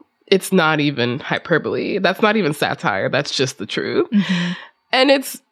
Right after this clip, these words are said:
Speaker 1: even more of the truth at the time that she snags her biggest interview with Drake, which comes just a few short months after this Colleen one. In between Drake and Colleen, Bobby employs some really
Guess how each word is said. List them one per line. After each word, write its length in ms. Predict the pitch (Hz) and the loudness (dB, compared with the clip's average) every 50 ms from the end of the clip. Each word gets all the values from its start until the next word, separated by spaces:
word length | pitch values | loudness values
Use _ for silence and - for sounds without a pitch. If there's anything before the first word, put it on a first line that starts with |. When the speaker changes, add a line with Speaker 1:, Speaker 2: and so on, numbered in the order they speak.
| _ - | _ 2
Speaker 1:
even 360 | 254 294 320 311 311 294 254 | 4 4 4 6 6 6 6
more 220 | 226 196 202 214 | 6 6 6 6
of 120 | 233 247 247 | 4 4 2
the 100 | 262 254 | 0 0
truth 300 | - - 311 302 294 285 - | 2 2 4 4 4 2 0
at 140 | 208 214 | -2 0
the 100 | - 214 | 2 0
time 420 | 214 - - 240 233 226 220 226 214 | 0 0 2 2 2 4 2 2 2
that 120 | 220 220 | 0 0
she 160 | - - 233 | 0 0 0
snags 460 | 220 - - 214 202 202 202 202 - - | 0 0 2 2 2 2 2 0 -2 -2
her 100 | 214 196 | -2 -2
biggest 540 | 165 147 - 156 156 165 165 165 165 - - | -2 0 2 2 2 4 4 2 0 0 0
interview 360 | 165 156 165 165 180 180 180 175 | 2 4 4 4 4 2 2 2
with 220 | 170 156 147 147 | 2 0 -2 -2
Drake, 320 | - - 123 120 151 208 - | -4 -2 0 2 2 2 2
which 260 | - 190 196 - - - | 2 2 2 2 0 0
comes 260 | - 220 202 202 196 | 2 2 4 2 0
just 240 | - 180 175 - - | 0 -2 -2 0 0
a 80 | 165 | -2
few 280 | - - - 165 170 180 | -2 -2 -4 -2 0 0
short 360 | 180 - - 175 170 151 - | 2 2 4 4 4 2 2
months 400 | 156 151 151 143 156 185 190 - | 0 2 2 2 2 2 0 0
after 320 | - 156 160 - - 160 | -2 -2 -2 -2 -2 -4
this 120 | 151 156 - | -4 -4 -4
Colleen 540 | - - 180 151 151 147 143 127 135 147 175 | -2 0 2 2 2 2 0 0 0 0 2
one. 420 | 196 208 220 226 226 233 240 233 233 - _ _ _ - - - - - _ _ _ - | 4 4 4 4 4 4 2 0 -2 -6 _ _ _ -20 -20 -20 -20 -20 _ _ _ 2
In 160 | 240 311 320 | 4 4 4
between 440 | 381 339 - - 330 320 311 294 254 | 2 2 0 2 2 4 4 4 4
Drake 300 | 185 180 170 170 175 - | 4 2 2 2 2 2
and 140 | 175 170 | 0 0
Colleen, 500 | 170 175 175 160 156 147 143 139 131 123 | 0 2 2 4 4 4 4 4 2 0
Bobby 340 | 151 - 165 202 247 277 320 | 2 2 2 2 4 2 2
employs 520 | 311 302 269 - 262 269 247 254 247 240 - | 2 2 0 0 2 4 4 4 4 2 -2
some 500 | - - - - 185 165 156 143 - - _ _ _ _ _ _ _ _ _ _ _ _ _ _ _ - | -6 -8 -2 0 2 2 2 0 -2 -6 _ _ _ _ _ _ _ _ _ _ _ _ _ _ _ -6
really 500 | 151 170 240 339 330 269 196 147 110 | 0 2 4 4 6 4 4 2 0